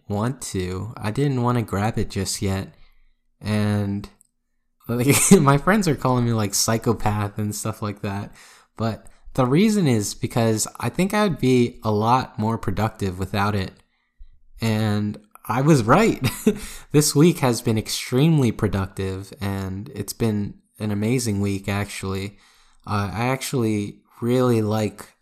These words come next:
life right now without my phone, and I can function really well without it. The worst part was, um, not being able to talk to family and friends. I, I sent my parents an email,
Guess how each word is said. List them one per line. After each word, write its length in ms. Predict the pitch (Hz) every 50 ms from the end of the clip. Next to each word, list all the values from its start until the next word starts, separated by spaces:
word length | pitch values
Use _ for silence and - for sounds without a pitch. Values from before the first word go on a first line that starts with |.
| _ _ -
life 380 | 113 110 107 104 104 101 - -
right 180 | 107 101 95
now 240 | 98 104 101 98 98
without 320 | 98 98 - - 107 95 90
my 140 | 98 98
phone, 480 | 92 - - 101 98 95 92 92 98 - - _ _ _ _ _ _ _ _ _ - - - _ -
and 340 | - 101 98 95 95 90 -
I 60 | 107
can 220 | 107 - 123 113 104
function 600 | - - 123 143 147 - - 117 104 98 95 98
really 300 | 107 110 110 110 107 104
well 220 | 107 110 107 101
without 340 | 95 98 98 101 101 101 101
it. 180 | 98 98 101 - _ _ _ _ _ _ _ _ _ _ _ _ _ _ -
The 120 | - 117
worst 280 | 120 147 180 175 - -
part 280 | - 135 123 104 71
was, 440 | 90 104 104 101 98 98 98 95 -
um, 400 | 101 98 98 92 95 104 110 - _ _ _ _ - -
not 220 | 127 - 131 131
being 220 | - 127 123 120 120
able 200 | 117 107 117 104
to 120 | 107 101
talk 320 | - - 113 107 98 98 -
to 80 | 110
family 420 | 101 - 107 104 101 101 101 98 95
and 140 | 92 92
friends. 540 | - - 101 92 90 90 95 101 - - - _ _ _ _ _ _ _ _ _ _ _ _ -
I, 180 | 110 107 104 107
I 60 | 110
sent 280 | - - - 143 139
my 120 | 135 123 110
parents 440 | - - 120 110 107 107 104 - -
an 120 | 98 92
email, 640 | 98 101 101 98 98 98 95 92 95 98 - _